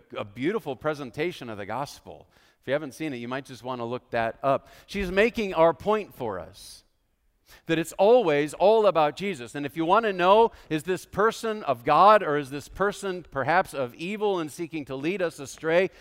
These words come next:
ask about Jesus. What do you believe about Jesus? Who he is, what he did, how we follow after him, and on and on and on.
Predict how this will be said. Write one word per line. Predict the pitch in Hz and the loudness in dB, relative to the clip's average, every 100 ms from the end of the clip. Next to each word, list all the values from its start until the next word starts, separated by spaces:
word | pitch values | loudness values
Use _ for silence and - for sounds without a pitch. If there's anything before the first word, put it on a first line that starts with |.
| - - | -20 -4
ask | 165 214 - - | 0 0 0 -4
about | 214 180 160 165 139 | 0 4 4 2 -4
Jesus. | 131 226 254 135 98 - - _ _ _ _ - | -8 -6 -6 -8 -14 -18 -20 _ _ _ _ -10
What | 131 | -6
do | |
you | 160 | 0
believe | 185 240 254 | 2 2 2
about | 220 156 135 | 4 6 4
Jesus? | - 131 104 90 - | 0 -6 -6 -12 -8
Who | 160 196 | -2 0
he | 208 190 | 0 2
is, | 202 139 104 - - - | 2 2 -4 -16 -20 -6
what | 123 165 | -2 -2
he | 180 180 | -2 -2
did, | 175 170 101 - _ - | 0 0 -2 -8 _ -2
how | 131 | 0
we | 143 160 | 2 -2
follow | - 160 175 175 165 | 0 2 4 4 2
after | 151 156 - 139 127 | 0 -2 -2 -8 -6
him, | 175 139 | -4 -4
and | 117 120 | -6 -4
on | 135 156 151 | -2 -2 -2
and | 139 | -4
on | 135 131 | -4 -4
and | 123 | -4
on. | 127 95 | -6 -6